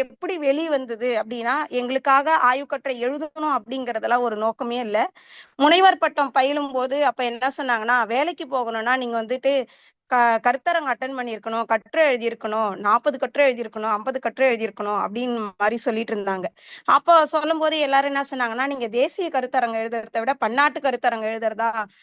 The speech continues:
ரொம்ப நல்லது" அப்படின்னு நிறைய சொன்னாங்க. எல்லாரும் கொடுத்த ஆக்கத்திலும் பேரிலும் ஊக்கத்தின் பேரிலையும் இந்த கட்டுரை வந்து எழுதப்பட்டது. இந்த கட்டுரை இங்க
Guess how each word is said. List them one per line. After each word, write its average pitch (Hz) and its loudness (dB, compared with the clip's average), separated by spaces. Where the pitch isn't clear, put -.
ரொம்ப 233 2
நல்லது" 226 2
அப்படின்னு 269 -2
நிறைய 302 2
சொன்னாங்க. 233 -2
எல்லாரும் 349 2
கொடுத்த 302 -6
ஆக்கத்திலும் 269 0
பேரிலும் 240 -2
ஊக்கத்தின் 262 -4
பேரிலையும் 226 -4
இந்த 254 2
கட்டுரை 233 0
வந்து 240 2
எழுதப்பட்டது. 240 -2
இந்த 269 0
கட்டுரை 262 2
இங்க 302 0